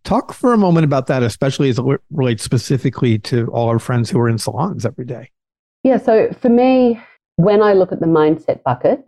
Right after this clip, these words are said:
Speaker 2: which is how our brains work as humans, we are hardwired to go to the negative.
Speaker 1: Mm.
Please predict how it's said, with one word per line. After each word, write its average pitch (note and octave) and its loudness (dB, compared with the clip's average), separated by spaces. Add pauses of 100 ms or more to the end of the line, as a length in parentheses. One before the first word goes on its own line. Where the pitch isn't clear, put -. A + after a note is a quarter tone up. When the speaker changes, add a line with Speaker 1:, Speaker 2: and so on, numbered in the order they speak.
(320)
Speaker 2:
which D3 -2
is C3+ -6
how D3 0
our C#3 2
brains C3 -4
work C3 -4
as D3 -4 (200)
humans, E3+ -2 (720)
we E3+ 2
are E3 -2
hardwired E3+ 0 (340)
to D#3+ 2
go C#3+ 0
to C#3 -4
the B2 -2
negative. - -6 (520)
Speaker 1:
Mm. B2+ 2